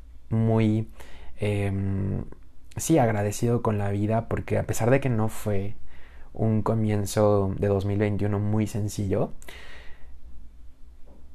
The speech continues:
creo que, mm, hoy, si me preguntaras, me siento tranquilo y me siento en paz.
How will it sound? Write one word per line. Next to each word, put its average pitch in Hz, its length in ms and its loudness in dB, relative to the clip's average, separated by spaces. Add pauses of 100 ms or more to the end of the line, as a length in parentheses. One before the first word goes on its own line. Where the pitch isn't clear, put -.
creo 120 200 6
que, 117 260 8
mm, 107 400 2 (520)
hoy, 110 360 6
si - 180 -4
me 104 140 0
preguntaras, 104 760 4
me 101 140 0
siento 104 880 0
tranquilo 104 760 0
y 98 60 -2
me 98 160 -2
siento 98 440 -2
en 98 160 -2
paz. - 500 -4